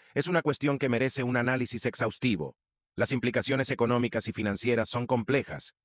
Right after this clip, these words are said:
y es fundamental sopesar los beneficios y desventajas antes de tomar una decisión definitiva. Por lo tanto, los invito a participar en este debate.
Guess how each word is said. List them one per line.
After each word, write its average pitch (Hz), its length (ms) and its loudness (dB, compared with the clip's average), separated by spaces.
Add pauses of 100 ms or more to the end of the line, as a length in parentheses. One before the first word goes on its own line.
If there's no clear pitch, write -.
(160)
y 127 100 2
es 151 100 0
fundamental 127 640 2
sopesar 117 400 -2
los 113 160 0
beneficios 113 640 0
y 110 80 -2
desventajas 104 760 0 (220)
antes 151 320 0
de 135 100 2
tomar 127 300 2
una 123 120 2
decisión 117 460 2
definitiva. 98 640 -2 (440)
Por 104 180 4
lo 95 80 0
tanto, 101 420 0 (240)
los 110 200 0
invito 139 340 2
a 120 60 2
participar 113 540 0
en 110 120 0
este 113 200 -2
debate. 92 460 -2